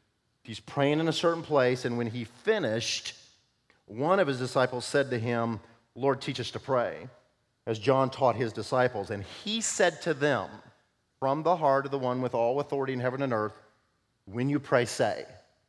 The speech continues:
Now, I grew up, and I don't know if Tim remembers this, but Methodist, we had a little Methodist church, and we knew right when you stand up and say the Lord's Prayer. I'm not sure, but again, it was like, uh, the doxology was in there somewhere,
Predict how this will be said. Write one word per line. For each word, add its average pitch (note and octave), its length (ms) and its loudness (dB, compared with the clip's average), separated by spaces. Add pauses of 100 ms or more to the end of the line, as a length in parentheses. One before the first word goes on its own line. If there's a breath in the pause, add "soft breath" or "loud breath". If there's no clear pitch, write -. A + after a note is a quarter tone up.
(380)
Now, C3 360 4 (480)
I D3 160 4
grew D3 260 4
up, D#3 300 6
and A#2 200 -4
I A2 100 -4
don't D#3+ 100 0
know A#2 60 -2
if G#2 80 -10
Tim D3+ 280 0
remembers A2+ 400 -2
this, A2+ 140 -2
but A#2+ 180 -4
Methodist, B2 560 0
we C#3 80 0
had C3+ 60 0
a - 20 -2
little B2+ 140 0
Methodist C3 320 0
church, E3 200 -2
and A2+ 100 -4 (260 loud breath)
we D3 180 2
knew C#3+ 400 2 (180)
right D#3+ 400 4
when D3+ 400 4
you C#3 160 -4
stand C#3+ 420 2
up B2+ 160 0
and A#2 120 -4
say C#3+ 180 2
the A#2+ 80 2
Lord's A#2+ 280 -2
Prayer. C3+ 480 -2 (320 soft breath)
I'm C3 200 -2
not C#3+ 160 0
sure, B2 260 0
but B2 80 -2
again, C3 160 -2
it A#2 60 -6
was B2 160 -6
like, A2+ 180 0 (240)
uh, A#2+ 80 -10 (300)
the C3 40 -10
doxology D#3 680 2
was C#3+ 120 -2
in D#3 120 2
there C#3+ 140 2
somewhere, C#3 580 2